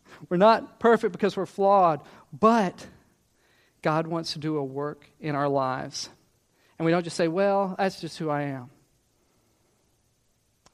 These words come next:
God wants to do a work in our lives. And so what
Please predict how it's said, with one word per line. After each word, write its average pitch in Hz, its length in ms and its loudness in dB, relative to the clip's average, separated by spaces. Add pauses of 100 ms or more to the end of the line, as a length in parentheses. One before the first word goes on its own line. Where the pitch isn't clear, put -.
(520)
God 147 180 -2
wants 151 200 -8
to 156 60 -14
do 147 200 -6
a 147 100 -8
work 165 360 -2
in 160 80 -8
our 135 80 -6
lives. 131 340 -4
And 160 80 -6
so 170 180 -4
what 170 460 -4